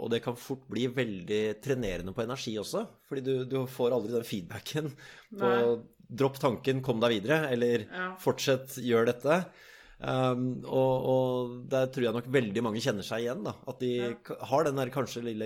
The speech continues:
Speaker 1: gnisten, drømmen med å skape et eller annet. Det trenger ikke å være gigantporteføljer, men det kan være så enkelt som bare en biinntekt på et par tusen kroner, som kan få veldig mange lette litt på det økonomiske trykket
Speaker 2: Mm.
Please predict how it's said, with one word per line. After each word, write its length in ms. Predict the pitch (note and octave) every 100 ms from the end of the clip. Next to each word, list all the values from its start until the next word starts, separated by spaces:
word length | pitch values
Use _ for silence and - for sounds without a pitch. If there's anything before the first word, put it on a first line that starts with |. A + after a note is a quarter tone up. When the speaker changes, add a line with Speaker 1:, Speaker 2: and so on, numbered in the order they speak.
| G#2+
Speaker 1:
gnisten, 460 | G#2 G2 - A2+ A2
drømmen 540 | G#2+ F#2+ G2+ A2 A2 G#2 -
med 160 | A#2+
å 220 | A#2+ A2+ A2+ A#2
skape 400 | - D#3 - E3
et 140 | -
eller 140 | A#2 A2+
annet. 100 | A#2
Det 60 |
trenger 160 | B2 A#2
ikke 80 | D#3
å 60 |
være 180 | A#2 A2+ A2+ - - -
gigantporteføljer, 1300 | A#2+ A2 A2+ F2+ G2 - - - B2 D3 C3+ F3+ A3
men 140 | C3+
det 40 | C3
kan 100 | C#3+
være 240 | C3 A#2 B2
så 140 | D#3+
enkelt 320 | G#2 F#2+ G#2+
som 140 | - C3+
bare 220 | A2 A#2+ A#2+ _ _ _ _ _ _ -
en 160 | A2+ G#2+
biinntekt 480 | G2 G2 F#2+ A#2+ -
på 60 |
et 20 | A#2
par 120 | G2+
tusen 240 | G2+ A#2+
kroner, 260 | A2+ C#3 F3 - _ _ _ _
som 180 | - B2
kan 200 | A#2 G#2+
få 140 | A#2+
veldig 220 | A#2+ G#2+
mange 200 | A#2 G#2 A#2
lette 400 | B2 - - G2
litt 180 | G2 -
på 100 | A2+
det 140 | G#2
økonomiske 680 | G#2+ B2+ A2+ F#2+ F#2 F#2 A2+
trykket 560 | - B2 - - B2 A3
Speaker 2:
Mm. 160 | E3+